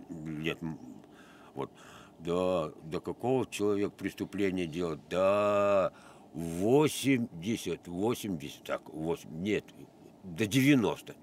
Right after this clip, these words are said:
До девяноста лет человек делает преступление. Так что, так что, увы, извините. А,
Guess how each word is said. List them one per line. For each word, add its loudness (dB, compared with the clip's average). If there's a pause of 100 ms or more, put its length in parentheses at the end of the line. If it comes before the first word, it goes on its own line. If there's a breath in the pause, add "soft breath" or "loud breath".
До 4
девяноста 10
лет 10 (560 loud breath)
человек 6 (580)
делает 6
преступление. 4 (160)
Так 0
что, -4 (280)
так 0
что, 0
увы, 0 (720 loud breath)
извините. -2 (800 loud breath)
А, 0